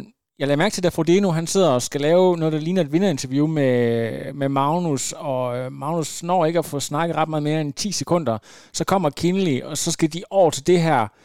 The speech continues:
der kan man måske godt sådan lige overveje, <laughs> om man kunne have gjort det anderledes. Det kommer til at virke i hvert fald sådan en lille smule, øh, sådan, øh, altså proportionen i det her. Men det ved jeg ikke, om I har tænkt over.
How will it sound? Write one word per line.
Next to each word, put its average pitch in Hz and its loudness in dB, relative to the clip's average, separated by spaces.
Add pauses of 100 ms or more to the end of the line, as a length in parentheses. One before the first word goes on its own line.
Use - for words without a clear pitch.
(1500)
der 151 -8
kan 175 0
man 165 2
måske - -6
godt 175 2
sådan 175 -4
lige 165 2
overveje, 147 4 (340)
<laughs> 156 -4
om 151 -2
man 143 0
kunne 143 -2
have 143 -4
gjort 151 4
det 143 0
anderledes. 147 0
Det 147 -4
kommer 165 2
til 196 2
at 170 -2
virke 214 2
i 156 -4
hvert 156 2
fald 160 -2
sådan 165 -4
en 160 -4
lille 185 -4
smule, 175 2 (120)
øh, 117 4 (220)
sådan, 131 -2 (100)
øh, 113 -2 (120)
altså 131 -4 (160)
proportionen 139 -2
i 117 -6
det 127 -6
her. 127 0 (460)
Men 123 -8
det 135 2
ved 135 4
jeg 143 4
ikke, 143 0
om 135 0
I 123 2
har - -6
tænkt 139 -4
over. 113 -4